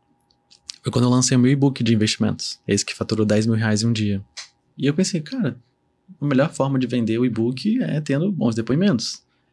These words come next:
E aí pedi depoimento da galera da área de finanças e investimentos, ali de blog, Rafael Seabra, o Seiti Arata, Conrado Navarro.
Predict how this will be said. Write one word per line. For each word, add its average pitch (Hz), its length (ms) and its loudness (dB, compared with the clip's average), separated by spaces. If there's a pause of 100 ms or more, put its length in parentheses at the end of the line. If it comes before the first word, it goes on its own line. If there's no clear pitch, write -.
(400)
E 104 80 -8
aí 101 80 -4
pedi 110 160 0
depoimento 120 560 0
da 123 100 0
galera 110 280 2
da 113 140 0
área 107 120 -2
de 98 100 -6
finanças 107 360 -2
e 92 40 -16
investimentos, 131 440 -4
ali 110 100 -2
de 110 80 -4
blog, 110 540 0
Rafael 98 300 -10
Seabra, 107 840 -4 (340)
o - 60 -16
Seiti 120 240 -6
Arata, 113 680 -12 (560)
Conrado 196 340 -6
Navarro. 123 580 -4